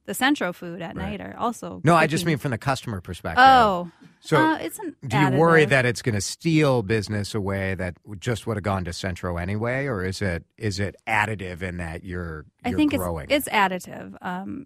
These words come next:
Speaker 1: it, you know, it's, it's wasn't available in our restaurant at all. Um, but then we, you know, have
Speaker 2: Hmm.
Speaker 1: a lot of people that order pickup from third party and show up and eat it at our, you know,
Speaker 2: Interesting.
Speaker 1: restaurant
Speaker 2: Oh.
Speaker 1: anyways. But then they order a margarita or they order something from the
Speaker 2: Huh.
Speaker 1: Centro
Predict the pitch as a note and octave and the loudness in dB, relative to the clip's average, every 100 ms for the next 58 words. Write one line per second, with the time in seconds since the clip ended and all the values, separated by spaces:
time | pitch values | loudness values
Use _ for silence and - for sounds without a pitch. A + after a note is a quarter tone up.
0 | - G#3+ - G#3+ G#3 G3 G3 - - F#3+ | -8 -8 -4 -4 -4 -4 -8 -10 -10 -12
1 | - - _ _ _ G#3+ F3+ G3 G#3 G3+ | -12 -20 _ _ _ -16 -6 0 2 0
2 | G3 F#3+ - F#3 F3+ F3+ F3+ F3+ F3+ F#3 | -4 -10 -10 -8 -6 -6 -6 -4 -4 -8
3 | G3+ F3+ F3 G3 - F#3 E3+ - F3+ F3 | -10 -10 -10 -12 -12 -12 -10 -10 -10 0
4 | G3+ A#3 G3+ F#3 F#3+ _ _ _ _ - | 6 8 8 6 0 _ _ _ _ -6
5 | F#3+ G3 G3 - F#3+ F#3+ F#3+ G#3 _ G3+ | -6 -6 -10 -10 -10 -10 -12 -14 _ -18
6 | F#3 F#3 F3+ F#3 F#3 F#3+ - F#3 F#3+ F#3 | -18 -12 -10 -8 -8 -8 -12 -14 -12 -12
7 | G3 F#3 F#3 F#3 - - - F#3+ F3+ F#3 | -12 -14 -14 -16 -16 -16 -16 -16 -14 -18
8 | - F3+ F3 E3+ F#3 - E3+ E3 F3+ F3+ | -14 -14 -12 -14 -14 -12 -12 -12 -14 -14
9 | G3 F3+ F#3+ F3 - F3 G3+ _ _ E3+ | -14 -14 -14 -16 -16 -20 -20 _ _ -20
10 | D#3 F3+ _ F3 E3+ - E3+ - C4 F4+ | -18 -20 _ -16 -14 -10 -10 -6 -2 0
11 | E4 G3 F#3 G3 - A3 C4 C#4 D4+ D#4+ | 2 0 -2 -4 -8 -4 0 2 2 2
12 | B3 G3 E3 - - - G#3 G#3 A3 A3 | 0 -2 -6 -10 -16 -16 -12 -8 -6 -4
13 | A3 A3 F3+ E3+ F3+ - F#3+ F3+ F#3 - | -4 -4 -8 -10 -12 -10 -10 -8 -10 -10
14 | G3 | -14